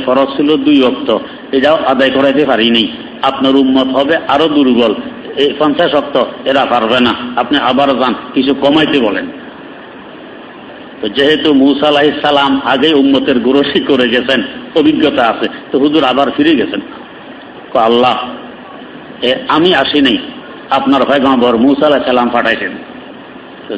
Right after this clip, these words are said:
কি ব্যাপার? কয়, "নামাজ পঞ্চাশ ওয়াক্ত নাকি উনি বলেন বেশি হবে, কিছু কমানোর কথা বলতেছেন।" আল্লাহ পাক নবীর শান আর ইজ্জত রক্ষার্থে কয়, "ঠিক আছে, পাঁচ ওয়াক্ত কমাই দিলাম, যান, পঁয়তাল্লিশ ওয়াক্ত পড়লেই কাঠ সংরক্ষণ হবে,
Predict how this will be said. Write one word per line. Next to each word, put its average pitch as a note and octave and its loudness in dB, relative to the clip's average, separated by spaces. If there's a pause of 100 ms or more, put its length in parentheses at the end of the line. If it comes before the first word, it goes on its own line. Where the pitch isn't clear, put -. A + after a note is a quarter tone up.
কি D3 2
ব্যাপার? A#2+ 2 (540)
কয়, C3+ 4
"নামাজ C3 2 (140)
পঞ্চাশ B2 0
ওয়াক্ত C3 0
নাকি C#3 2
উনি C3+ 4
বলেন C3 4
বেশি C3+ 2
হবে, B2 2 (320)
কিছু C3+ 2
কমানোর C3+ 2
কথা C#3+ 2
বলতেছেন।" G2+ -2 (560)
আল্লাহ C#3+ 2
পাক B2+ 0
নবীর C3 4 (120)
শান D3 2
আর C#3+ 2
ইজ্জত B2+ 0
রক্ষার্থে C3+ -2
কয়, B2+ 2
"ঠিক C#3 0
আছে, B2 0 (280)
পাঁচ C3+ 0
ওয়াক্ত B2 -4
কমাই G#2+ 0
দিলাম, G#2 0
যান, G2+ 0 (300)
পঁয়তাল্লিশ D#3+ 2
ওয়াক্ত C#3+ 0
পড়লেই C#3 4
কাঠ C#3 -2
সংরক্ষণ A#2+ 0
হবে, C3+ 2